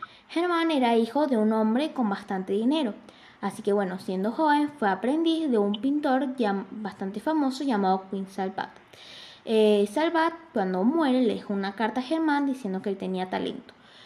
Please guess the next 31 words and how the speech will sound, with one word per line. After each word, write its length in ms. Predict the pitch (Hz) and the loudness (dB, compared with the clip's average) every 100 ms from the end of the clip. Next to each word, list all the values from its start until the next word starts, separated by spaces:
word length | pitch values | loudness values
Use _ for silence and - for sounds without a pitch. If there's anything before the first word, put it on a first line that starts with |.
| - - - | -20 -20 -2
Y, 340 | 320 320 330 | 2 4 4
bueno, 260 | 311 190 196 | 2 0 0
Germán 320 | 214 190 180 | -2 -2 -2
se 160 | - 220 | -4 -4
fue 120 | 254 | -2
a 80 | 311 | 0
París 360 | 359 339 339 - | 2 2 0 -2
y 160 | 349 349 | 0 2
ahí 280 | 330 330 330 | 2 0 0
conoció 760 | 226 202 - 226 208 240 302 | -2 -2 -2 0 4 4 2
a 80 | 226 | -4
su 120 | 220 | -2
mujer, 560 | 247 294 294 254 294 381 - - - _ - | 2 2 0 0 0 -2 -6 -8 -10 _ -6
que 120 | 190 | -2
luego 160 | 190 | -2
se 140 | 190 208 | -2 -4
convertiría, 580 | 220 214 214 196 190 202 | -2 -4 -4 -2 -2 -2
bueno, 200 | 196 175 | -4 -6
en 60 | |
su 120 | - | -8
esposa, 400 | 190 - 240 - 240 - - - | -10 -4 -4 -4 -10 -16 -20 -6
Kristen 500 | 240 233 - 254 262 - | 0 0 2 0 -2 0
Auermann. 800 | 214 262 302 320 349 262 277 - - - - - | 4 6 4 4 4 6 4 0 -10 -20 -20 -2
Y, 280 | 269 269 269 | 2 4 4
bueno, 320 | 208 185 175 | 2 -2 -4
un 160 | 220 214 | -2 0
tiempo 240 | 214 220 | 0 0
después 420 | 302 - 294 294 - | -2 -4 -4 -4 -4
ella 220 | 202 196 | -2 -2
salió 300 | 202 214 196 | -2 0 0
embarazada, 760 | 196 214 285 294 359 302 311 | 0 0 -2 -2 0 2 0